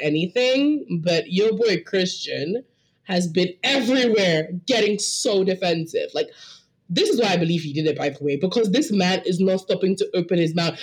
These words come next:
"I'm going to sue for libel. I'm going to do this. It's defamation." Why? By the way, nobody has said their name. Like, journalists have said their name,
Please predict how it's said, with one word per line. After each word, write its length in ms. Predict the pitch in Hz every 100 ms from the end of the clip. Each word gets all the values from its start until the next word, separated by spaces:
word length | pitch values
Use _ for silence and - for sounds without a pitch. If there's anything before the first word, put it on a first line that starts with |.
| - -
"I'm 160 | 175
going 160 | 190 180
to 100 | 190
sue 320 | - 208 196
for 140 | 202
libel. 560 | 180 180 185 180 180 170
I'm 160 | 185 190
going 200 | 196 196
to 100 | 185
do 280 | 170 190 160
this. 260 | 180 170
It's 160 | 180 170
defamation." 1080 | 160 226 - 202 175 202 196 185 202 180 - - -
Why? 140 | 196 - _ -
By 140 | 320
the 80 | 370
way, 100 | 240
nobody 460 | 202 202 220 277 247
has 160 | 170 -
said 160 | 165
their 80 | 156
name. 140 | 151 165
Like, 180 | 185
journalists 520 | 170 202 233 269 302 311
have 100 | -
said 160 | 381
their 120 | 381 381
name, 180 | 415